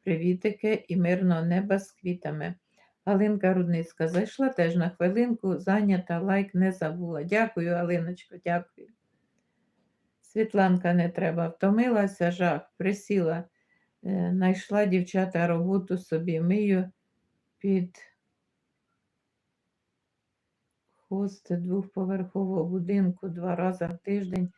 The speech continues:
Сьогодні перший день ходила мити. З Богом, Світланко, з Богом. Ну що ж, треба підробо-,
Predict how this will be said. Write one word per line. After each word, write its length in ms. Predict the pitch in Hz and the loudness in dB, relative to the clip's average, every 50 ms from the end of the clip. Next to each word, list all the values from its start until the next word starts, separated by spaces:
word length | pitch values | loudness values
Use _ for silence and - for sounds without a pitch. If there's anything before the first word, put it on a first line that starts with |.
| _ _ _ _ _ _ _ _ - | _ _ _ _ _ _ _ _ -4
Сьогодні 360 | 196 196 196 185 185 185 180 | -2 0 2 2 4 4 2
перший 460 | 180 - 185 175 175 - - 180 175 | 2 0 0 -2 -2 -4 -6 -6 -6
день 300 | 170 180 202 196 185 185 | -4 -2 0 2 2 0
ходила 500 | 180 - 185 170 170 185 180 175 175 170 | 0 -4 -6 -6 -2 -2 0 0 0 0
мити. 400 | 175 165 160 170 175 - - 190 | 0 -2 -2 -4 -6 -6 -6 -8
З 80 | 180 180 | -6 -6
Богом, 540 | 196 202 226 226 208 185 180 160 165 170 180 - | -2 0 2 4 4 4 2 0 0 -2 -6 -8
Світланко, 760 | - - - 175 170 - - 160 151 151 170 175 - 165 165 | -12 -10 -10 -10 -8 -6 -6 -4 -4 -4 -6 -4 -4 -4 -4
з 60 | 190 | -6
Богом. 480 | 190 - 185 180 175 175 185 - 185 - _ _ _ _ _ _ _ _ _ _ _ _ _ | -6 -2 -2 0 0 -2 -4 -10 -16 -18 _ _ _ _ _ _ _ _ _ _ _ _ _
Ну 120 | 220 226 233 | -6 -4 -4
що 220 | - - 214 190 | -4 -2 -2 -2
ж, 140 | 180 - - | -2 -4 -4
треба 240 | 208 214 208 196 202 | -2 0 0 0 0
підробо-, 560 | - 202 190 - 185 190 185 190 202 208 | -2 -2 -2 0 0 0 0 0 -2 -4